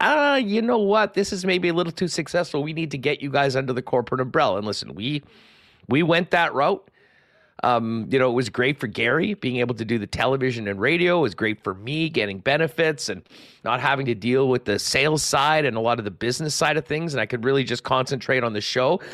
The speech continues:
And it certainly made me a better broadcaster. But at the same time, there was a lot of things that as people that did not care at all about our product and what we were delivering and the fact that a lot of the decisions that we're making were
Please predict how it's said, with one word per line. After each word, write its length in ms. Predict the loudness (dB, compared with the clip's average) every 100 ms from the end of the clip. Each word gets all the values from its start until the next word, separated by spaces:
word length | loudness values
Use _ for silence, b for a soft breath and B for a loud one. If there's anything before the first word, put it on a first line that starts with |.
| B
And 100 | 0
it 120 | 0
certainly 400 | 0 0 0 -4
made 260 | -2 -2 0
me 100 | -2
a 60 | 0
better 240 | 2 0
broadcaster. 920 | 0 0 0 0 -4 -6 -8 -14 -14 _ b b b b b b b -8
But 300 | 0 4 4
at 180 | 2
the 120 | -2 -4
same 320 | -2 -2 -2
time, 400 | 0 2 2 2
there 100 | 2
was 140 | 2
a 40 | 2
lot 280 | 4 2
of 100 | 0
things 480 | 0 0 0 -2 -4
that 320 | 0 2 0 -2
as 480 | 0 2 0 -2 -10 b b b
people 360 | -4 0 2 4
that 260 | 2 0
did 240 | 0 0 0
not 400 | 0 2 0 -4
care 520 | 0 2 4 2 2
at 140 | 2
all 400 | 4 4 4 2 2
about 340 | 0 2 2
our 120 | 2 0
product 580 | 0 2 4 2 0
and 120 | -4 -2
what 160 | -2
we 120 | -2
were 100 | -2
delivering 640 | -2 0 0 2 2 2 0
and 80 | -4
the 60 |
fact 340 | 0 0 0 0
that 100 | 0
a 60 |
lot 200 | 0 0
of 100 | -2
the 80 | -6
decisions 560 | -8 -6 -4 -4 -6 -8
that 120 | -6
we're 120 | -6
making 460 | -2 -4 -2 -6 -2
were 220 | 0 -2